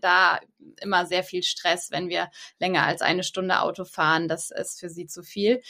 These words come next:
so dass wir da die Lösung gefunden haben, dass sie in der Zeit, wo wir verreisen, in ein Hospiz geht. Also dort von,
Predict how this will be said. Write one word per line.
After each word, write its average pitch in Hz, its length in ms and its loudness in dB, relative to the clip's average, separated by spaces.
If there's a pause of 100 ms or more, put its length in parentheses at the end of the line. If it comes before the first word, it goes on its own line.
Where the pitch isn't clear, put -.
(180)
so 196 120 -6
dass 269 220 0
wir 190 80 -2
da 170 140 4
die 180 120 -4
Lösung 196 440 0
gefunden 185 520 -4
haben, 170 300 2
dass 175 200 -6
sie 175 280 -6
in 175 240 -2
der 165 280 2
Zeit, 165 500 2
wo 170 180 -10
wir 180 160 0
verreisen, 190 960 0
in 196 120 -4
ein 202 180 0
Hospiz 220 460 -2
geht. - 360 -12
Also 175 240 -6
dort 175 420 0
von, 180 320 -2